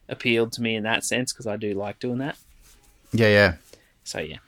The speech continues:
Speaker 1: Anyway, it was fun. It was worth playing. I don't know if I'll ever play it again, <laughs>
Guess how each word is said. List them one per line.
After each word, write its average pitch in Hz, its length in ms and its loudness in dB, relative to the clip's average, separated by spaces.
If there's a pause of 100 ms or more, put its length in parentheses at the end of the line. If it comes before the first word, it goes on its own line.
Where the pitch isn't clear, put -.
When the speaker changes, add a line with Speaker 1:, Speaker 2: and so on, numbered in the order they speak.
(140)
Speaker 1:
Anyway, 117 400 6
it 190 100 4
was 185 140 4
fun. 117 320 2
It 143 80 4
was 139 120 4
worth 120 220 6
playing. 107 280 -2 (360)
I 120 60 4
don't 131 200 8
know 117 120 4
if 117 100 0
I'll 117 120 6
ever 110 140 2
play 110 240 4
it 101 60 2
again, 110 360 -2
<laughs> - 40 -20